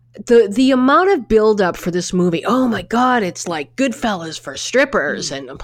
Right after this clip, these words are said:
Speaker 1: like, "Really? That's a big, that's a
Speaker 2: That's a
Speaker 1: big,
Speaker 2: high bar.
Speaker 1: you know, 'cause Goodfellas is a, that's a high bar, 'cause Goodfellas is a great film." And, uh,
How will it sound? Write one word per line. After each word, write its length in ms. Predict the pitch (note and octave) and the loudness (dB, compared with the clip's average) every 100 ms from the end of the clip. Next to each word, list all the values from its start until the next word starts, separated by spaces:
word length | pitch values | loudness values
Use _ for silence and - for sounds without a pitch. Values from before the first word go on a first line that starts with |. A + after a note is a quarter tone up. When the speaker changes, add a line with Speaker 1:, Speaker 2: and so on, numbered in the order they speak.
| - | -16
Speaker 1:
like, 180 | - A#2 B2 | -16 -18 -10
"Really? 220 | D#3+ A3 | -4 -4
That's 280 | F#3 A#3 - | -2 -2 0
a 80 | F#4 | -2
big, 300 | C4+ C4 C4 | 0 2 2
that's 240 | C4+ E4 G4+ | 2 0 0
a 100 | F4+ | 0
Speaker 2:
That's 180 | A#3 | -2
a 40 | A3+ | -2
Speaker 1:
big, 180 | C#4+ A3 | 0 0
Speaker 2:
high 140 | G#3+ | -2
bar. 280 | G3+ F3+ D3 | -4 -4 -4
Speaker 1:
you 60 | F3 | -4
know, 100 | E3 | -4
'cause 160 | F3+ | -6
Goodfellas 500 | F#3 D4 F#4 C#4 F3+ | -6 -4 0 0 0
is 80 | E3+ | -4
a, 40 | E3 _ _ - | -6 _ _ -10
that's 160 | B3 A#3+ | -6 -2
a 40 | |
high 180 | A3 A3+ | 0 2
bar, 260 | G#3+ D#3+ D#3 | 2 0 0
'cause 180 | E3 | -4
Goodfellas 400 | F3+ B3+ A3+ E3+ | -4 -6 -4 -4
is 80 | E3 | -4
a 80 | D#3 | -6
great 220 | D#3+ C#3+ | -4 -4
film." 200 | - D3 - _ _ _ - - _ _ _ - | -4 -6 -6 _ _ _ -18 -18 _ _ _ -8
And, 340 | A#3+ A#3+ B3+ | -4 -4 -2
uh, 320 | C4+ C4 B3+ | -2 0 -2